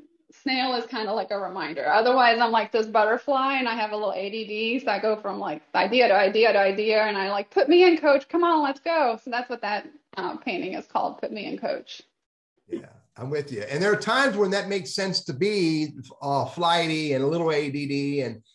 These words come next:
Speaker 2: you know, "Put me in, put me in." And there's also times, as you and I talked about, there's also times where steady wins the race. You know, you can't just, on my terms, is not everything needs to be busted through like a bull in a china closet.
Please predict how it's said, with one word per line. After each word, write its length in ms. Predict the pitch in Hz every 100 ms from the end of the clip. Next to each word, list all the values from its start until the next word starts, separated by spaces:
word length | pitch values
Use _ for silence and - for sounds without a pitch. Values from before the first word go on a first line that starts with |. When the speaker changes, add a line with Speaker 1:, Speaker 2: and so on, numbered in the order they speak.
| _ _ 147
Speaker 2:
you 100 | 147
know, 200 | 139 -
"Put 200 | 185 160
me 140 | 160
in, 80 | 143
put 180 | 180 143
me 180 | 147 147
in." 360 | 151 139 131
And 120 | 131
there's 140 | 143 135
also 420 | 190 208 185 160
times, 380 | 170 151 143 131
as 60 |
you 100 | 143
and 100 | 220
I 80 | 190
talked 320 | - 220 240
about, 160 | 139 127
there's 160 | 127 147
also 320 | 196 196 170
times 460 | 160 151 151 143
where 400 | 131 147 139 139 - _ _
steady 600 | - - 185 190 185 180
wins 380 | 160 156 151 127
the 80 | 131
race. 580 | 151 135 95 - - - _ _ _ _ _ _ _ _ _ _ _ _ -
You 60 | 123
know, 200 | 113 113
you 140 | 117
can't 320 | 127 139 139
just, 240 | 156 - - -
on 240 | - 139 135
my 180 | 165
terms, 380 | 190 175 151 127
is 160 | 120 - - _ -
not 260 | 147 202 196
everything 720 | 185 220 208 196 180 165 151 143
needs 240 | 160 127
to 80 | 123
be 140 | 139
busted 640 | 135 - 160 165 - 143 -
through 300 | 160 151 139
like 200 | 135 120
a 80 | 110
bull 520 | 101 143 151 143 135
in 80 | 120
a 80 |
china 360 | 110 135 139 123
closet. 360 | 110 95 -